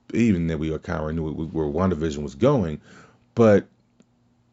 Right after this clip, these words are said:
at this point, this feels like this is more of a redemption arc for him. And, um, the quality is just Dis-, you just can't touch Disney's quality, you know?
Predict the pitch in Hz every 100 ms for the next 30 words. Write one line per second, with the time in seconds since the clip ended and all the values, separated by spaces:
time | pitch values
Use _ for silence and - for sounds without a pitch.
0 | - 101 160 220 - - 110 - 104 110
1 | 104 98 98 104 98 90 73 92 165 139
2 | 92 73 - 73 69 50 - _ _ _
3 | _ _ _ - 101 98 98 98 95 92
4 | 90 87 85 80 80 76 _ _ _ _
5 | - _ _ _ _ _ _ _ _ -
6 | 107 - 123 95 82 78 76 80 80 -
7 | - _ _ _ _ _ _ _ _ _
8 | - 95 - _ _ 117 104 78 95 95
9 | 90 95 82 - 80 - 92 113 101 80
10 | 82 67 - - _ _ _ _ _ _
11 | _ _ _ _ _ _ - 98 85 82
12 | 90